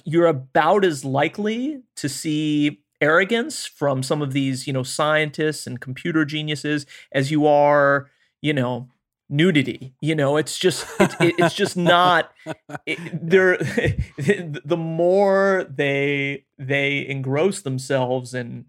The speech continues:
Speaker 1: you know, their, their art or their science or their craft, uh, uh, the more, I, I don't, it seems like the more humble they become. It's, it's really, really rare to see arrogance, um, amongst people that are,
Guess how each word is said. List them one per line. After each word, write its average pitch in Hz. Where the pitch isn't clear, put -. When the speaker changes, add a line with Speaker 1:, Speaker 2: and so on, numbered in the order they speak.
Speaker 1:
you 135
know, 131
their, 127
their 123
art 147
or 139
their 123
science 139
or 123
their 135
craft, 135
uh, 123
uh, 123
the 135
more, 151
I, -
I 127
don't, 160
it 131
seems 247
like 139
the 147
more 147
humble 147
they 127
become. 135
It's, 131
it's -
really, 170
really 160
rare 147
to 131
see 131
arrogance, 131
um, 127
amongst 131
people 135
that 131
are, 131